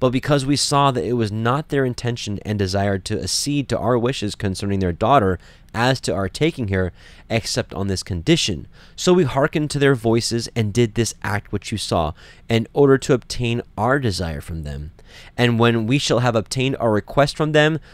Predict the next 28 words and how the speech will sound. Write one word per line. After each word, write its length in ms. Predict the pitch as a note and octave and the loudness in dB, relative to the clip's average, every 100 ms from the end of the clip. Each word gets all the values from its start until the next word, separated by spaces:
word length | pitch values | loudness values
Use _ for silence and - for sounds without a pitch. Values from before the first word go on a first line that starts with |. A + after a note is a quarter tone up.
| - | -14
we 180 | - C3 | 0 4
will 140 | B2+ | 4
then 160 | A#2+ B2 | 4 2
return 460 | B2 - B2 A#2 A#2 | 2 0 -2 0 -2
to, 220 | A#2+ G#2 - - | -6 -6 -14 -16
to 200 | - C#3+ | -4 0
them 380 | C3+ G#2+ G2 F#2+ - | 2 2 2 0 -2
and 180 | G2+ F#2+ | -4 0
do 180 | A2+ | 0
unto 140 | G2+ G2+ | 0 0
them 180 | F#2+ F#2 | -2 -2
what 220 | F#2 - | -4 -6
you 60 | |
say 160 | F#2 G2+ | -6 -2
unto 160 | F#2 F2 | -2 -2
us." 80 | |
So 260 | - D3+ A#2+ - - - - - | 4 6 6 2 -18 -20 -20 -8
by 300 | B2 B2 A2+ | 2 4 4
Yashar, 640 | G#2+ G#2+ - - - D3 A#2 | 2 0 0 0 2 4 4
we 80 | |
see 280 | A2 - D3 | 2 0 0
that 260 | B2+ A2+ - - - - - - - - - | 2 2 0 -10 -20 -20 -20 -20 -20 -20 -12
Shechem 380 | - C#3+ C#3+ | -2 -2 0
and 120 | B2+ G#2 | -4 -4
Hamor's 500 | A#2 A2+ B2 A#2 - | -2 2 4 4 2
intentions 580 | G#2 C#3+ E3 C#3 A#2 | 0 2 2 0 -4
were 180 | A2+ A2+ | 2 2
to 300 | G#2+ - G#2 | 2 0 -2